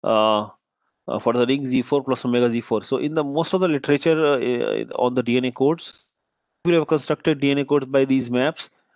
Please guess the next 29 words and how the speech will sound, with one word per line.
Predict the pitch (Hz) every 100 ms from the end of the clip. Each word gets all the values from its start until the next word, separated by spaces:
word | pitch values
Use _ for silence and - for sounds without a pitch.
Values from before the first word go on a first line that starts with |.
| _
but | - 185
many | 151 175
times, | 226 175 160 160
you | 151
know, | 151 151 -
it | - 131
does | 143
not | 175 -
ensure | 117 123 156 165
high | 120 123 143
distance | 143 - 147 147 - -
codes, | 139 110 101
you | 117
know, | 113 98 _ _ _ - - -
because | 135 147 139
the | 143 139
map | 127 131 147 -
is | 151
not | 135 139
an | 147
isometry. | - 120 - 120 104 - 85 - _ _ _ _ _
So | -
I | 92 120
will | 160
show | 151 - 202
you | 196
here | 139 131 131
in | - 123 127
this, | 123 -